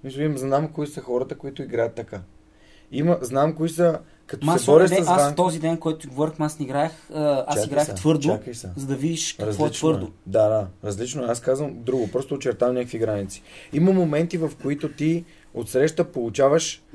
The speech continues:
Speaker 1: не, аз не си мисля, че имам какъвто и да е шанс
Speaker 2: Тук не говорим
Speaker 1: срещу
Speaker 2: за това.
Speaker 1: Ванко. Мисъл, а,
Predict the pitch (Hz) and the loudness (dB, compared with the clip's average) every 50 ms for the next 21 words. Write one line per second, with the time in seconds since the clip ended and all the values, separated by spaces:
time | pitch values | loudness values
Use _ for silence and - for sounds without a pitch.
0 | - - - 139 156 - - 131 147 - 165 147 120 - - 123 127 143 160 156 | -20 -10 -6 -6 -4 -2 -2 -2 -2 -2 -6 -8 -8 -8 -8 -6 -4 -4 -4 -6
1 | - - 131 113 110 110 117 - _ _ _ _ - - 143 143 151 151 147 - | -6 -6 -6 -6 -6 -8 -14 -18 _ _ _ _ -10 -4 -4 -2 -2 -2 -6 -8
2 | - - - 139 135 - 160 165 160 151 131 135 135 135 131 - - 123 123 123 | -14 -10 -8 -8 -8 -6 -2 0 0 2 4 4 4 4 0 -2 -2 -2 -2 -2
3 | 123 - - - _ _ - 151 - - - 190 202 180 139 151 160 180 185 143 | -4 -8 -14 -16 _ _ -20 -18 -16 -10 -8 -6 -6 0 2 2 2 4 2 0
4 | 123 110 123 120 120 120 113 - - 98 92 - - - - - - - _ _ | 2 4 4 4 4 2 -4 -8 -12 -18 -20 -20 -20 -20 -20 -20 -20 -20 _ _
5 | _ _ - - - _ _ _ - - 127 120 - 165 160 156 156 - - _ | _ _ -20 -20 -20 _ _ _ -16 -14 -10 0 4 4 4 4 2 -8 -20 _
6 | _ _ _ _ - - 113 101 | _ _ _ _ -6 -4 -4 -4